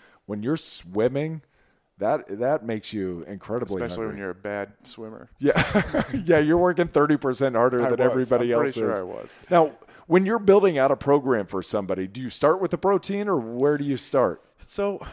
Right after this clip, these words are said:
Speaker 2: yeah, this, so my, my vegan friends or my plant-based friends would probably be like, "I can't believe you're talking about," 'cause they, they, they basically say, "You don't need to worry about the protein if, with a well,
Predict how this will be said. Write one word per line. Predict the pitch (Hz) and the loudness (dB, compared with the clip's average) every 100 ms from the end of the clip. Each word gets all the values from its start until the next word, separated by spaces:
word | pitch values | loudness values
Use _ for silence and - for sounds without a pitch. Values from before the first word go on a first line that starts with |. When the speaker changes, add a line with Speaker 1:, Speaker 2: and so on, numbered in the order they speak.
| - _ | -20 _
Speaker 2:
yeah, | 139 - | -12 -10
this, | 135 165 139 156 - | -8 -8 -8 -10 -12
so | - 156 | -8 -4
my, | 135 123 - | -4 -4 -8
my | 127 120 | -10 -10
vegan | 117 147 143 | -8 -8 -8
friends | 113 110 104 | -6 -6 -6
or | |
my | 101 101 | -8 -10
plant-based | 120 117 - 104 - | -8 -8 -6 -8 -8
friends | 104 98 | -10 -8
would | 101 | -10
probably | 110 104 87 | -6 -6 -6
be | 87 | -10
like, | 85 - | -12 -14
"I | 196 | -14
can't | - 202 | -12 -12
believe | 190 208 | -10 -10
you're | 190 | -12
talking | 180 180 185 | -14 -14 -12
about," | 180 175 | -8 -8
'cause | - 123 | -8 -8
they, | 127 | -8
they, | - 117 113 104 _ _ | -8 -10 -10 -12 _ _
they | 110 | -12
basically | 104 104 98 98 98 | -8 -10 -10 -16 -14
say, | 98 | -12
"You | 95 113 | -12 -12
don't | 123 | -14
need | 101 117 | -14 -14
to | 110 | -12
worry | 113 117 | -10 -8
about | 110 104 | -8 -10
the | 104 | -12
protein | - 98 - 101 | -14 -14 -14 -18
if, | 98 _ | -20 _
with | 104 | -16
a | 98 | -16
well, | 95 104 104 101 | -14 -10 -10 -10